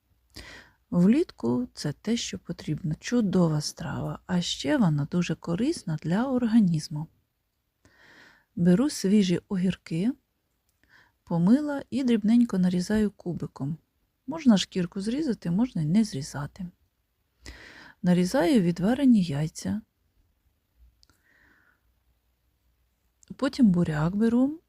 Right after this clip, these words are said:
відварений або запечений. В мене в холодильнику завжди є буряк, вже готовий, запечений.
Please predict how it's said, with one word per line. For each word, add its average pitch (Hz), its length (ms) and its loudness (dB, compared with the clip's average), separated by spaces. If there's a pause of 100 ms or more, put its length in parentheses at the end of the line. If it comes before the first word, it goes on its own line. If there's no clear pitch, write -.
(140)
відварений 190 640 4
або 160 200 -2
запечений. 180 680 -2
В 202 60 4
мене 180 220 2
в 170 40 -8
холодильнику 190 720 -2
завжди 175 460 -2
є 170 220 -2
буряк, 196 560 -4 (580)
вже 208 260 0
готовий, 214 520 0
запечений. 196 760 -2